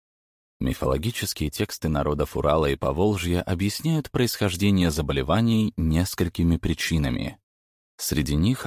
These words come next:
осквернение святынь, храмов, рощ, кладбищ и других сакральных пространств, нарушение моральных норм, отказ от веры предков, неуважение к богам, воздействие колдовства, порча с глаз,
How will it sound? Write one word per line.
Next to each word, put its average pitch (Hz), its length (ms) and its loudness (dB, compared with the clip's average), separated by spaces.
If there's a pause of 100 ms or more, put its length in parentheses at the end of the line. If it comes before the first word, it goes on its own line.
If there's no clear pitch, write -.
осквернение 87 800 2
святынь, 76 640 0 (180)
храмов, 69 680 0
рощ, 78 600 0
кладбищ 78 680 0
и 98 80 0
других 82 400 0
сакральных 80 600 0
пространств, - 840 -2 (500)
нарушение 101 680 2
моральных 90 580 2
норм, 73 480 0 (300)
отказ 69 640 0
от - 100 -2
веры 71 320 2
предков, - 720 -2 (300)
неуважение 110 800 4
к 87 80 -6
богам, 71 600 2 (220)
воздействие 76 800 0
колдовства, 73 840 0 (220)
порча 80 400 0
с - 100 -4
глаз, 78 520 0